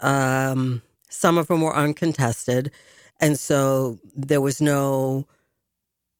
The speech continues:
on election day, there was no election in those particular districts. Then there were, um, some districts <laughs> where it was contested.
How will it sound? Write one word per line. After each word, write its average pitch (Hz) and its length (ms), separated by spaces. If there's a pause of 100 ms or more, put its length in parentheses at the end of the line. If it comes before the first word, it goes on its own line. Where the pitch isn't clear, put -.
(380)
on 165 120
election 170 320
day, 160 160
there 156 100
was 160 160
no 170 180
election 165 500
in 156 140
those 170 240
particular 151 500
districts. 127 640 (1600)
Then 175 840 (300)
there 165 300
were, 151 680 (300)
um, 123 580 (1400)
some 147 180
districts 143 400
<laughs> - 0
where 170 240
it 180 100
was 262 300
contested. 139 760